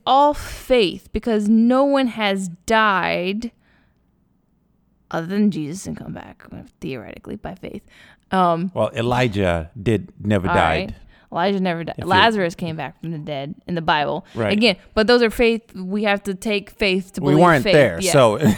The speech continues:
Speaker 2: <laughs>
Speaker 1: Yeah. So unless you yourself have died and come back, and then you know, according to your perception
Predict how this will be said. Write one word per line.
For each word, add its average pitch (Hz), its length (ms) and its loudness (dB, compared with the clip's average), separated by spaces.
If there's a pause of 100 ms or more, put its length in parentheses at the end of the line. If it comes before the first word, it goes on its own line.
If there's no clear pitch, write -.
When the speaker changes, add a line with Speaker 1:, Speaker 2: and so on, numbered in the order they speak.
(160)
Speaker 2:
<laughs> - 300 -6
Speaker 1:
Yeah. 196 240 0 (560)
So 233 200 2
unless 269 400 2
you 240 300 2
yourself 247 1040 0 (120)
have 196 260 -4
died 180 420 0
and 185 140 -6
come 165 220 -6
back, 151 480 -2
and 190 180 -2
then 185 220 0
you 320 320 2
know, 175 640 0 (640)
according 240 500 2
to 220 120 -2
your 214 240 4
perception 196 920 -2